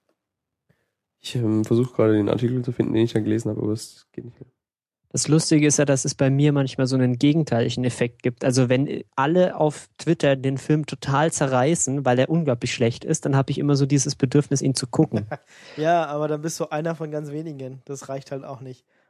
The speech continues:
Speaker 3: Um
Speaker 2: Genauso wie
Speaker 3: den
Speaker 2: mit
Speaker 3: dann aber gut
Speaker 2: Prometheus.
Speaker 3: zu
Speaker 2: Ich
Speaker 3: machen.
Speaker 2: muss mir den unbedingt angucken, nachdem ich jetzt schon so viel Schlechtes darüber gehört habe. Ja.
Speaker 3: Okay. Ich, ich hab, äh, ich hab den Trailer gesehen von Prometheus, aber jetzt noch nicht, äh,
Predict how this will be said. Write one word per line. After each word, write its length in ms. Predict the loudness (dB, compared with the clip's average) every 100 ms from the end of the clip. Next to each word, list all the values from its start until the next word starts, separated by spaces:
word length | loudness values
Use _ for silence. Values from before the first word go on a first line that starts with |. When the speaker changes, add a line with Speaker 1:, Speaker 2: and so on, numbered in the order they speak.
| _
Speaker 3:
Um 80 | -2
Speaker 2:
Genauso 300 | 2 6 6
wie 40 |
Speaker 3:
den 60 | 4
Speaker 2:
mit 80 | 2
Speaker 3:
dann 40 |
aber 40 | 0
gut 60 |
Speaker 2:
Prometheus. 420 | 2 4 4 4 0
Speaker 3:
zu 40 |
Speaker 2:
Ich 60 | 0
Speaker 3:
machen. 80 | -2
Speaker 2:
muss 140 | 0
mir 80 | 0
den 120 | 0
unbedingt 440 | 2 2 2 2
angucken, 400 | 0 -2 -2 -2
nachdem 360 | 0 0 0 0
ich 120 | 2
jetzt 140 | 0 0
schon 140 | 0
so 200 | 2 2
viel 200 | 4 2
Schlechtes 480 | 4 2 2 0 -4
darüber 320 | 0 0 0
gehört 360 | 0 -2 -2 -2
habe. 120 | -2 _ _ _ _ _ _ _ -20 _ _ _ _ _ 0
Ja. 160 | 2
Speaker 3:
Okay. 260 | 2 -2 -6 -8 _ _ _ _ _ _ _ _ _
Ich, 200 | 0 2 2
ich 100 | 2
hab, 120 | 0 -2 _ -4
äh, 180 | 2 2
ich 420 | 0 -6 -6 0
hab 180 | 0 0
den 160 | -2 2
Trailer 280 | 4 4
gesehen 380 | 2 0 -2 -4
von 240 | -4 -4 -4
Prometheus, 540 | -6 -4 0 0 0
aber 440 | 0 4 4 4 0
jetzt 300 | -4 -4 -4
noch 100 | -2
nicht, 380 | -2 -4 -6
äh, 320 | -2 2 2